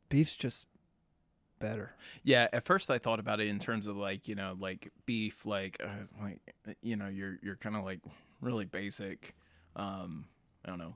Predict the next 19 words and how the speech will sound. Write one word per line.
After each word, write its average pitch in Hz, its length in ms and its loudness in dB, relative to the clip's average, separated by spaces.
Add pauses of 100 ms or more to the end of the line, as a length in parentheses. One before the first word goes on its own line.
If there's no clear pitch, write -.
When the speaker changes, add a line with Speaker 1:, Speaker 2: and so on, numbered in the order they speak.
(120)
Speaker 2:
like, 101 140 -6
hamburger 104 460 0
meat 95 220 -4
or 101 80 -2
something 101 340 -4
like 101 140 -2
that. 92 160 0
But 82 160 -10
really, 104 380 -2 (160)
beef 143 240 2
encompasses 98 580 -4
a 92 60 -8
lot 98 240 2
of 80 240 -8
Speaker 1:
Yeah. 143 260 4
Speaker 2:
pretty 165 160 10
great 147 300 2
<laughs> - 0 -
stuff. - 520 6